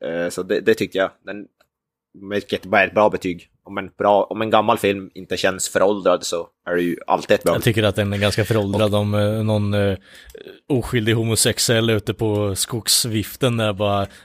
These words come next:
Speaker 2: "Tja, jag kan, eh, ja, du är också i-, inne på sånt", bara, "Vill du bli arresterad?" Bara, "Äh." <laughs>
Speaker 1: Ja, alltså den är ju gammal, men jag vet inte, jag tycker den, den känns, den känns ändå inte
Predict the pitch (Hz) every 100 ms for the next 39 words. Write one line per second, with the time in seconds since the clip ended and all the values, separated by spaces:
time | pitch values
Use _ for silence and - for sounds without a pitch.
0 | - 131 175 151 - 160 156 151 147 147
1 | 139 135 180 117 135 135 117 - 180 170
2 | 170 196 135 120 117 107 104 101 107 123
3 | 127 123 113 113 - 131 123 139 113 110
4 | 240 233 202 185 185 190 185 - - 554
5 | 587 587 523 508 _ - - - 151 -
6 | 240 214 240 139 190 196 165 - - 139
7 | - - - - 147 131 - 139 143 -
8 | _ - 113 120 131 131 131 139 127 147
9 | 123 131 127 135 135 127 107 123 127 131
10 | 113 120 120 - _ _ - 123 113 117
11 | 101 117 131 131 123 113 - - - -
12 | 110 107 104 101 - 104